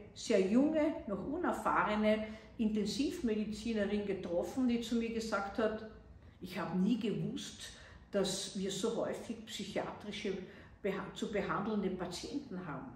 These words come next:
Ja, wer kommt denn auf eine, äh, Unfallabteilung und braucht psychiatrische Behandlung? In erster Linie sind es die,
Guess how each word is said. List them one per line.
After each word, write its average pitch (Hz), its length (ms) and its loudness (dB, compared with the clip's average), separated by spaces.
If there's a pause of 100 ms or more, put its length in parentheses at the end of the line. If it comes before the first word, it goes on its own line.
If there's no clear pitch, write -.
(340)
Ja, 294 440 4 (240)
wer 196 220 2
kommt - 440 2
denn 185 360 0 (340)
auf 180 220 0
eine, 190 200 4
äh, 170 220 0 (300)
Unfallabteilung 180 1600 2
und - 220 -2
braucht 160 380 -4
psychiatrische 165 720 -8
Behandlung? 156 580 -8 (220)
In 254 160 8
erster 262 480 8
Linie 294 360 8
sind 262 340 4
es - 280 -2
die, 302 560 6